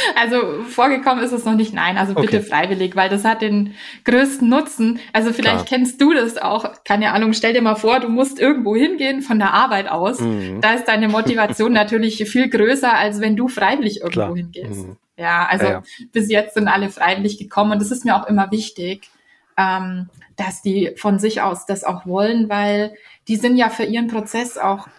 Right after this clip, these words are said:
Speaker 1: selber verantwortlich.
Speaker 2: Hab ich mir schon gedacht. Gibt's denn auch, äh, also hast du auch schon mal den Fall gehabt, dass einfach jemand,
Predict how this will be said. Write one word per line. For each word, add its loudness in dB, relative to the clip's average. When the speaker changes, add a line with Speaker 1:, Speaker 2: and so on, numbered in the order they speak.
Speaker 1:
selber -2
verantwortlich. -8
Speaker 2:
Hab -6
ich -4
mir -2
schon -4
gedacht. -2
Gibt's -4
denn 2
auch, -2
äh, -14
also -2
hast -4
du 2
auch 0
schon -6
mal 2
den -2
Fall 0
gehabt, -2
dass -6
einfach -4
jemand, -6